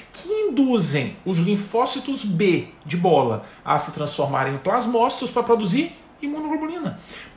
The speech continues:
Função de linfócito B, cara, é um dia crescer e virar plasmócito pra produzir imunoglobulina. E aí a gente começa a produzir uma imunoglobulina muito famosa,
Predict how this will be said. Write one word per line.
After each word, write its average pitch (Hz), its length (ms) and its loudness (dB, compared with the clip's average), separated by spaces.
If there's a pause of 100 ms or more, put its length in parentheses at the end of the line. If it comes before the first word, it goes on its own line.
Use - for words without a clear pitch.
(160)
Função 285 520 -2
de 277 60 -6
linfócito 233 500 -2
B, 185 360 4
cara, 117 420 -2
é 180 80 0
um 208 140 2
dia 175 280 0
crescer 202 460 -4
e 185 60 -2
virar 196 200 -4
plasmócito 202 560 -2
pra 233 100 -6
produzir 240 360 0
imunoglobulina. 285 800 -4 (640)
E 226 80 2
aí 269 160 6
a 285 40 2
gente 247 200 -4
começa 220 260 -4
a - 20 -6
produzir 170 380 2
uma 220 140 0
imunoglobulina 208 420 2
muito 220 160 -4
famosa, 202 580 -2